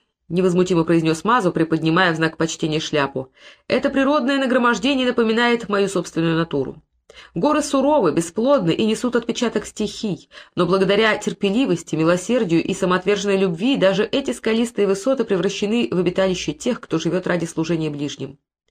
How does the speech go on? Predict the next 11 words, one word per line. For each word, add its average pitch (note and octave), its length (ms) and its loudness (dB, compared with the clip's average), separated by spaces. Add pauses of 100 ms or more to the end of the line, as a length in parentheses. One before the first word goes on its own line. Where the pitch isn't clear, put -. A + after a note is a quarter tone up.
(460)
Всякая D#4 340 0
вещь C#4 220 0
чем-нибудь G#3+ 400 -2
да A3 80 0
полезна. A3 560 -2 (240)
Мы A3+ 120 -2
похожи C4 440 0
на A#3 140 2
землю, F#3+ 360 2
нашу D#3+ 280 0
мать. D#3+ 320 -4